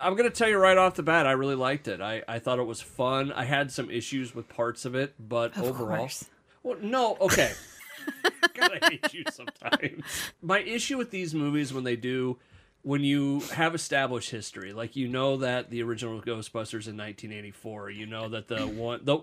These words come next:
Speaker 1: I mean, the second one literally starts with five years later. You've got a general idea of when these people are doing things, right? And when people try and backfill, like, history just to try and make things work, Egon going and doing what he did in Oklahoma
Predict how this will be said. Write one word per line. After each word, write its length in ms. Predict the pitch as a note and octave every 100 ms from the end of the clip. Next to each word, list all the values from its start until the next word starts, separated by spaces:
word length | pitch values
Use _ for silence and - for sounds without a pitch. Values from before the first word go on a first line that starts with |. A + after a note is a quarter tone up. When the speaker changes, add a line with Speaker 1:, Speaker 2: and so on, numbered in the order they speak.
| -
Speaker 1:
I 120 | D#3
mean, 180 | F#3 F3+
the 100 | D#3
second 400 | - A3 A3 F#3+
one 180 | E3
literally 360 | C#3 D#3 D#3+ C3+
starts 480 | - - B2+ B2 -
with 160 | B2
five 580 | - - D3+ B2 G#2+ G2+
years 400 | A#2+ A2+ G2 A2
later. 560 | A#2+ A#2 G#2+ F2 G#1+ - -
You've 220 | D#3+ D3+
got 200 | G#3+ G#3+
a 60 |
general 380 | D3+ E3 E3 D3
idea 380 | B2+ A#2+ A#2+ A#2+
of 100 | G#2
when 140 | A2+
these 160 | A2 G#2+
people 300 | A#2+ A2 G#2
are 80 | G2
doing 340 | G2 G#2 F2+
things, 400 | - E2+ - E2+
right? 340 | G2 G2+ A#2+ - _ _ _ _ _
And 420 | C#3 C#3 C#3 C#3
when 200 | C3+ D3 D3
people 260 | G3 G3+
try 180 | - G3
and 200 | D#3 A2+
backfill, 760 | A2+ A#2 - - C3+ C3 C3+ - -
like, 200 | B2 A2
history 680 | - B2+ - C3 C3 C#3 C3+
just 300 | - B2 -
to 60 |
try 220 | A2+ B2+ A#2
and 100 | A#2
make 180 | A2+
things 280 | - A#2 A2
work, 420 | G#2 A2+ B2 - - _
Egon 540 | F#3+ A3 G#3 G#3 G3 D#3+
going 280 | D#3 D#3
and 140 | C#3+ A#2
doing 260 | B2+ B2+
what 160 | B2 A2+
he 140 | C3
did 360 | A#2+ A2+ A#2 A2+
in 320 | - A2 A2
Oklahoma 720 | G#2 A2 F2+ A2 A2 A2 A2+